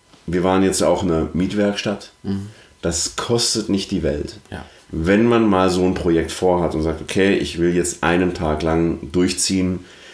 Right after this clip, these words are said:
Speaker 1: äh, Dämmung kleben, Dachfenster reinmachen, Seitenfenster reinmachen oder sonst irgendwas, was wirklich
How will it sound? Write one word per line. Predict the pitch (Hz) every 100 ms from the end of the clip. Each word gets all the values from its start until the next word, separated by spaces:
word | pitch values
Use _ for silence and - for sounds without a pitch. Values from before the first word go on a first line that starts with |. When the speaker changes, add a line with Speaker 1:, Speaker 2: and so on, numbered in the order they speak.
| - - - _ _ _
Speaker 1:
äh, | 95 92 87
Dämmung | 85 107 117 117
kleben, | 104 98 98 95 95 92 87
Dachfenster | 90 92 98 90 101 87
reinmachen, | 87 87 85 80 85 78
Seitenfenster | 78 78 73 82 80 76
reinmachen | 73 76 78 76 80
oder | 71 78
sonst | 90 143 147
irgendwas, | 69 101 104 92 92
was | 82 80 90
wirklich | 92 95 87 -